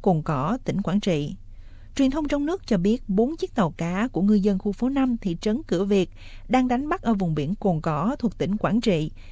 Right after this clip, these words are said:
thì bất ngờ bị mười tàu cá Trung Quốc bao vây và gây hấn. Và sau đó vài ngày thì cảnh sát biển Việt Nam mới có mặt tại hiện trường. Và khi nhìn thấy tàu của cảnh sát biển Việt Nam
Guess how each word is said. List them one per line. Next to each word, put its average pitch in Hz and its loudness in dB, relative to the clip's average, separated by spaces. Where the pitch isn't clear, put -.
thì 247 4
bất 320 2
ngờ 185 6
bị 160 0
mười 196 6
tàu 190 0
cá 208 -2
Trung 196 0
Quốc 294 -2
bao 233 4
vây 226 4
và 139 -4
gây 156 0
hấn. 196 2
Và 240 2
sau 294 -2
đó 302 -2
vài 214 4
ngày 185 2
thì 170 -2
cảnh 165 -2
sát - -4
biển 208 2
Việt 196 -2
Nam 196 4
mới 220 4
có 339 -10
mặt 277 0
tại 156 -2
hiện 165 -2
trường. 180 4
Và 240 4
khi 320 -4
nhìn 269 2
thấy 247 0
tàu 214 2
của - -2
cảnh 170 -2
sát - -6
biển 196 0
Việt 190 -2
Nam 233 4